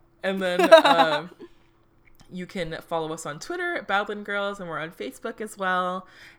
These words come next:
Speaker 1: And you can also check out Destiny on her other podcast, which is Repertory Screenings, also hosted on Abnormal Mapping. And what movie are you going to be watching?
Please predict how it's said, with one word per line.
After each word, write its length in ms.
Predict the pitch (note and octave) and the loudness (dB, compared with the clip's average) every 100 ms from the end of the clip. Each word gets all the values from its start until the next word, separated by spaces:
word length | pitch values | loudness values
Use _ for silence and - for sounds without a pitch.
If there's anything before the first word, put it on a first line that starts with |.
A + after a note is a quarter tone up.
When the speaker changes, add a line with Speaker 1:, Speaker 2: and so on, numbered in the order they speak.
| _ | _
Speaker 1:
And 400 | E3+ F3 E3+ F3 | -4 -2 -2 -4
you 80 | E3+ | -10
can 100 | F#3+ | -8
also 260 | F#3 G#3 A3+ | -6 -4 -8
check 300 | - G3 G3 | -6 -8 -6
out 220 | F3+ G#2 | -6 -4
Destiny 400 | E3+ - F3 E3+ | -8 -8 -12 -10
on 180 | - E3+ | -8 -8
her 200 | F#3+ - | -6 -2
other 260 | A3+ E4+ D4 | 0 0 -6
podcast, 720 | G3 D#3 - D3+ D3 G3+ - | -4 -6 -6 -6 -6 -6 -8
which 160 | E3+ - | -10 -10
is 140 | D#3 | -6
Repertory 460 | F3 F3 - F3 D#3+ | -6 -6 -6 -4 -4
Screenings, 580 | - G3+ A3+ F#3+ F3 - | -10 -10 -8 -8 -10 -8
also 240 | G#3+ C4+ C#4+ | -8 -6 -6
hosted 320 | F3+ - D3 | -8 -8 -8
on 140 | C#3 | -6
Abnormal 420 | - C#3+ C#3+ D3 | -8 -10 -8 -10
Mapping. 420 | C#3 - F#3 G#3 A3 | -10 -12 -10 -10 -10
And 160 | G3 | -6
what 160 | A3 G#3+ | -6 -6
movie 280 | C4 D4+ F#3 | -8 -6 -6
are 60 | |
you 60 | C#3+ | -8
going 160 | C#3+ C#3 | -10 -14
to 60 | |
be 120 | D#3+ | -14
watching? 440 | - - - E2 | -12 -12 -12 -14